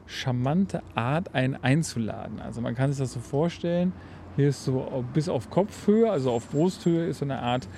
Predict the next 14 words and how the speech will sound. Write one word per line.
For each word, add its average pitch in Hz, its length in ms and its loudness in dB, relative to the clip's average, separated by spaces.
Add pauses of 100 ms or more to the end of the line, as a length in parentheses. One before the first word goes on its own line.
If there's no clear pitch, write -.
(380)
kleine 131 540 2
Auslegware, 196 1040 4 (800)
äh, 180 400 6 (260)
ange-, 202 580 4
angerichtet 180 800 2
mit 151 200 2
drei 135 220 4
verschiedenen 156 480 4
Sorten 135 320 4
von 120 200 2
Steinen 190 720 4 (480)
als 175 220 0
Untergrund. 220 760 4 (840)
Her-, 127 380 0